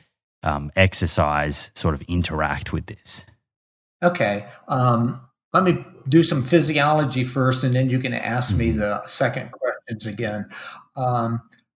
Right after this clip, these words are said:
Speaker 2: the first thing I think is important for everybody to understand is that whether you're sixteen or sixty-five, we all need to make almost three hundred grams of new protein per day.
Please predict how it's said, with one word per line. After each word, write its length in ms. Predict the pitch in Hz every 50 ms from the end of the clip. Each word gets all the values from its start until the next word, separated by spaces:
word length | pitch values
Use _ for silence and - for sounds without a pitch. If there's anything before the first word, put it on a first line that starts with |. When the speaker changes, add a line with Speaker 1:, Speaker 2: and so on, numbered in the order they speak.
| _ _ _ _ _ _ _
Speaker 2:
the 60 | - 131
first 260 | - 233 269 262 -
thing 180 | 208 170 151
I 100 | 139 123
think 360 | 123 - 151 135 117 - - _ -
is 180 | - 151 131
important 420 | 143 135 123 - 180 190 175 147 120
for 100 | 135 139
everybody 360 | 139 143 147 127 135 135 127
to 60 | 127
understand 840 | 123 123 117 117 - - - - 139 135 135 127 120 117 117 117 117
is 320 | 113 117 123 120 - -
that 480 | 131 123 123 120 117 113 107 - - - - _ _ _ _ _ _ _ _ _ _ _ _ _ _ _ _ _ _ _ _ -
whether 280 | 180 160 165 156 170
you're 140 | 151 120 -
sixteen 600 | - - - 240 233 - - - 196 190 185 185
or 80 | 156 131
sixty-five, 920 | - - 165 - - - 135 117 - - 143 123 110 101 101 101 107 104
we 180 | 123 139 143 139
all 360 | - - 170 185 196 185 175
need 260 | 160 160 156 147 - -
to 60 | 139
make 400 | 127 120 131 123 117 117 117 - -
almost 500 | - 139 131 131 123 113 - - - -
three 220 | 123 139 147 156 151
hundred 360 | 131 147 143 135 135 123 110
grams 460 | 117 120 117 120 120 117 117 110 -
of 80 | 104 104
new 200 | 110 117 117 113
protein 540 | - - 127 117 117 117 - 127 113 104
per 120 | 101 - 110
day. 300 | 98 104 98 95 -